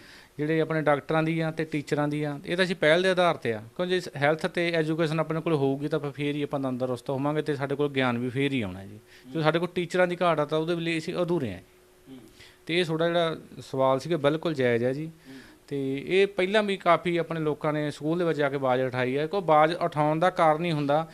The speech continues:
Speaker 1: ਜਦੋਂ ਉੱਥੇ ਟੀਚਰ ਹੀ ਹੈ ਨਹੀਂ ਤਾਂ ਲੋਕਾਂ ਨੇ ਭਾਈ ਆਵਾਜ਼ ਉਠਾਉਣੀ ਹੋਈ ਹੈ ਜੀ।
Speaker 2: ਹੂੰ। ਇੱਕ ਹਠੂਰ ਸਾਹਿਬ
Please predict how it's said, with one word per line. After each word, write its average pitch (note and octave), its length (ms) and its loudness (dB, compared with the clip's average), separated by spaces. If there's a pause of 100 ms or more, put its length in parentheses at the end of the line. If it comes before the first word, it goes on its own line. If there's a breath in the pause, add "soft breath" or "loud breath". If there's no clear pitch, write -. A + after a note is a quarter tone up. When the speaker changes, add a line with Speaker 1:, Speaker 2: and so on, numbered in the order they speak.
(280 soft breath)
Speaker 1:
ਜਦੋਂ F3+ 160 4
ਉੱਥੇ A3 100 2
ਟੀਚਰ G#3+ 340 -2
ਹੀ G#3+ 80 2
ਹੈ G#3 80 2
ਨਹੀਂ G#3+ 120 -2 (120)
ਤਾਂ F3+ 80 -2
ਲੋਕਾਂ E3+ 280 -2
ਨੇ E3+ 80 -2
ਭਾਈ E3+ 160 0
ਆਵਾਜ਼ D3 260 2
ਉਠਾਉਣੀ D3+ 420 -4
ਹੋਈ G2+ 140 -6
ਹੈ F#2+ 160 -16
ਜੀ। B2+ 320 -20
Speaker 2:
ਹੂੰ। B2+ 40 -16 (840)
ਇੱਕ E3 160 2
ਹਠੂਰ F3 320 10
ਸਾਹਿਬ G3 320 12